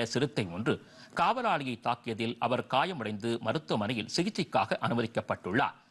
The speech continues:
திருப்பத்தூர் மாவட்டம் திருப்பத்தூர் நகராட்சி சாமநகர் பகுதியில் சிறுத்தை நடமாட்டம் இருப்பதாக வனத்துறையினருக்கு தகவல் கிடைத்தது. அதனையடுத்து அந்த பகுதிக்கு விரைந்து சென்ற வனத்துறையினர் சிறுத்தையை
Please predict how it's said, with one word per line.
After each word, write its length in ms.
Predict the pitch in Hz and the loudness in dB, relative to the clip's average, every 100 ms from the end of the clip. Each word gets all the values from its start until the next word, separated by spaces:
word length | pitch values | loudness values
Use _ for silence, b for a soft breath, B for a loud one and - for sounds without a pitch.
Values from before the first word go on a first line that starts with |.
| b b b | b b b
திருப்பத்தூர் 500 | 220 226 220 - 135 | 2 2 -4 -2 -2
மாவட்டம் 420 | 110 113 - 117 117 - | 0 0 2 0 0 0
திருப்பத்தூர் 500 | 180 214 - - 151 104 | -2 0 -2 0 0 2
நகராட்சி 420 | 127 123 - 113 113 - | 0 0 -2 -6 -4 -2
சாமநகர் 560 | 160 180 220 131 117 - | 2 2 0 0 -2 -2
பகுதியில் 380 | 104 123 123 - B B - | -4 -2 -2 -4 B B 2
சிறுத்தை 320 | 208 262 277 185 | 4 4 2 2
நடமாட்டம் 460 | 123 131 127 117 107 | 4 2 2 -2 -4
இருப்பதாக 480 | 117 101 104 - - - 139 | -4 0 0 0 -4 0 0
வனத்துறையினருக்கு 800 | 190 233 208 135 113 110 - 113 110 | 2 0 -2 0 0 -2 -4 -4 -2
தகவல் 300 | 110 120 107 | 0 0 0
கிடைத்தது. 380 | 92 90 170 95 - B B B 170 | -4 0 0 0 -6 B B B 2
அதனையடுத்து 560 | 262 254 160 - 143 139 143 | 2 -4 -4 -4 -4 -2 0
அந்த 160 | 147 143 | 0 0
பகுதிக்கு 440 | 147 196 214 - 139 117 | 0 -2 -6 -2 -2 2
விரைந்து 300 | 135 208 226 135 | 2 2 0 -2
சென்ற 220 | 113 120 117 | 0 0 0
வனத்துறையினர் 600 | 127 131 107 98 156 - B B | -2 -2 -2 -2 -2 -4 B B
சிறுத்தையை 420 | 190 240 - 113 | 2 2 2 -4